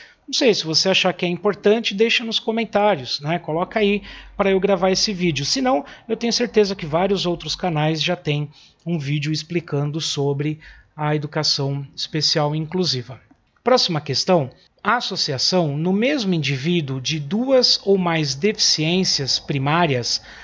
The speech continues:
auditiva, física, intelectual ou visual, com comprometimentos que acarretem atrasos no desenvolvimento geral e na capacidade de apta-,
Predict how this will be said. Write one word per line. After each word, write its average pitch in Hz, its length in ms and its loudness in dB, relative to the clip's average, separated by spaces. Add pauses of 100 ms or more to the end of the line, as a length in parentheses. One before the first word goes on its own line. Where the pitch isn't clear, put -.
(260)
auditiva, 175 960 0 (340)
física, 160 840 -2
intelectual 143 1000 0
ou 143 140 -2
visual, 139 640 2 (500)
com 196 240 2
comprometimentos 180 1300 0
que - 140 -4
acarretem 160 680 -2
atrasos 160 720 -2
no 156 160 -4
desenvolvimento 139 840 -4
geral 151 560 2
e 151 100 -6
na 147 140 -2
capacidade 147 800 -2
de 139 100 -2
apta-, 139 280 -4